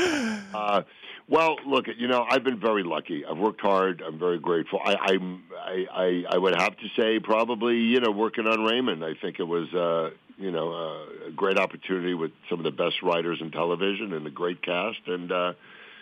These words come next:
you know, uh, I think before I take the dirt nap,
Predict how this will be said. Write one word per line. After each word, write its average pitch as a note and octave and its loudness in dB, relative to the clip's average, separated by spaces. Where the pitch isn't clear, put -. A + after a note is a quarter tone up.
you F2+ -2
know, G2+ 2
uh, F2 -2
I F2 -4
think F#2+ -6
before G2 0
I F2 2
take G2+ -2
the F2+ -6
dirt G#2 0
nap, A2 0